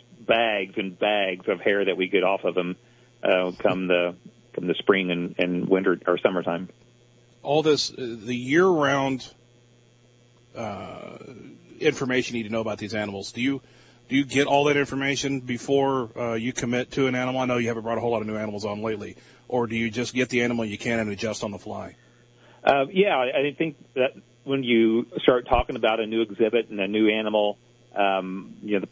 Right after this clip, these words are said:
Speaker 1: one of the first questions is, is, okay, do they handle the Illinois temperatures? You know, can they be outside during the
Speaker 2: Gotcha.
Speaker 1: summertime when,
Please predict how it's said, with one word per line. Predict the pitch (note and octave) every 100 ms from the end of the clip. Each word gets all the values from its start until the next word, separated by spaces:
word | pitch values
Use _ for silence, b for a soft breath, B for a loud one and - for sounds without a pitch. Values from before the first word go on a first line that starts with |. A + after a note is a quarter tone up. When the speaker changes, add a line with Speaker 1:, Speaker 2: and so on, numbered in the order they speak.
| -
Speaker 1:
one | A2+
of | G2+
the | A#2
first | -
questions | - A2 A#2 G2+
is, | G2 G2
is, | G2+ F#2 G2
okay, | G#2 F#2 F#2+ F#2 F#2 _ _ _ _ - _ _ -
do | A#2 G2+
they | G2
handle | A#2+ A2+ A2
the | G#2+ G#2+
Illinois | G#2 G#2+ G#2
temperatures? | - A2+ G#2+ - E2+ F2+
You | G2
know, | F#2
can | G2
they | F#2+
be | G#2 G#2
outside | A2 G#2+ G2
during | G2+ G2
the |
Speaker 2:
Gotcha. | F2+ G#2
Speaker 1:
summertime | F#2+ F#2 F#2+ F#2+
when, | F#2+ F#2+